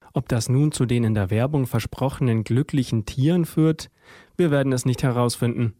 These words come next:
Mit der Erforschung, was Tiere wollen, wird es aber zunehmend Möglichkeiten geben, das Tierwohl zu steigern.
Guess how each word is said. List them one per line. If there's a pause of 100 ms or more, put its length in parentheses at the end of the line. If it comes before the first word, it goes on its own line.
(480)
Mit
der
Erforschung,
was
Tiere
wollen,
wird
es
aber
zunehmend
Möglichkeiten
geben,
das
Tierwohl
zu
steigern.